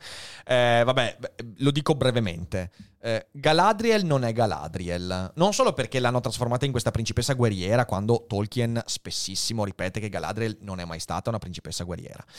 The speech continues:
Eh, ma, eh, cioè, è più Frozen che non Galadriel, questo personaggio di Rings of Power.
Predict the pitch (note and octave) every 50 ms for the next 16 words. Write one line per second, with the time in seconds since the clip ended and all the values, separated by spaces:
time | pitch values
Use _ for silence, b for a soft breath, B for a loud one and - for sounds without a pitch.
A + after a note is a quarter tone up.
0 | B B B B B B - G#2+ A2 A2 A2 A2 G#2+ G#2+ G#2+ G#2+ G#2+ A2+ C3 C#3+
1 | D3+ D3+ D3+ C#3+ C#3 C#3 D3 E3 G#3 A#3+ A#3+ - - - - - C3 C3+ C3 B2+
2 | B2 B2 B2 A#2+ A#2+ A#2 A#2 A2+ - A#2+ G#2 - - C#3 - - - - A2+ A2
3 | A2 A2+ A2+ A2+ G#2+ G2+ G2+ F#2+ F#2 F2+ - _ _ - - B2+ A#2+ A2+ G#2+ A2
4 | A2 A2 A2+ A2 A2+ A2 G#2 F2+ E2+ F2+ F#2+ F#2+ G#2 G#2 G#2 F#2+ G#2+ G2 G#2+ -
5 | G#2+ G2+ - - G#2 F#2 G2 G2 - G#2+ G2 G2 G2 F#2+ F#2+ G2+ G2 - G2+ -
6 | - - E2 F2+ F2 F2 F#2 F#2 F#2